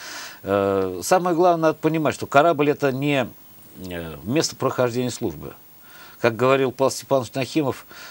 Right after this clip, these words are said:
корабль и дом, и крепость. А самое, а ключевое понятие — здесь дом. Если ты живёшь в нём, если ты вкладываешь в него свою душу, в это железо, оно тебе ответит тем же. Если ты относишься к этому как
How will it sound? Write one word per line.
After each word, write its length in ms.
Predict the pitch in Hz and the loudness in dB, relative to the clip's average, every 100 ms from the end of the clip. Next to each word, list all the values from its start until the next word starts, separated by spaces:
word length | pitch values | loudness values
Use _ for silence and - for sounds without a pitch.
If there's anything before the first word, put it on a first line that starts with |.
| - - | -18 4
корабль 440 | 123 123 101 98 - | 6 6 4 -2 -2
и 100 | 107 | 0
дом, 380 | 104 180 165 - - | 4 4 4 -6 -8
и 100 | 104 | -4
крепость. 640 | - 147 180 151 - - - - - - - - - | 2 2 2 -2 -4 -10 -16 -20 -20 -20 -20 -18 -10
А 100 | 90 | 0
самое, 320 | 170 160 - | 2 0 0
а 100 | 107 | -2
ключевое 440 | - - 180 190 | -2 0 2 2
понятие — 460 | - 113 113 - 98 | 2 -2 -2 -6 -6
здесь 260 | 107 127 104 | -4 -4 -2
дом. 200 | 90 95 | -4 -2
Если 240 | 147 156 | -4 -4
ты 140 | 170 | -2
живёшь 360 | 156 190 214 208 - - - - - _ | 0 2 4 2 0 -20 -20 -20 -20 _
в 120 | 95 123 | 0 2
нём, 240 | 113 85 - - - - - | 2 0 -8 -20 -20 -20 0
если 220 | 156 160 160 | 2 2 2
ты 140 | 160 | -2
вкладываешь 560 | - 175 170 139 131 123 | 4 8 8 6 -2 0
в 0 | |
него 200 | 139 160 | 2 2
свою 340 | - 127 147 | 6 6 6
душу, 420 | 127 247 226 - | 2 2 2 0
в 180 | 82 90 | 0 2
это 180 | 135 139 | 2 2
железо, 380 | 123 117 92 123 | 0 0 0 0
оно 140 | 214 | 0
тебе 220 | - 139 | -2 0
ответит 440 | 127 139 147 131 113 | 0 0 -2 -4 -4
тем 220 | 107 87 | -4 -4
же. 120 | 80 | -4
Если 240 | 110 131 131 | -6 -6 -2
ты 140 | 147 | 0
относишься 500 | 143 165 156 - 120 | 0 0 -4 -4 -6
к 100 | - | -4
этому 240 | 131 117 | -4 -6
как 280 | 110 123 - | -2 -2 -4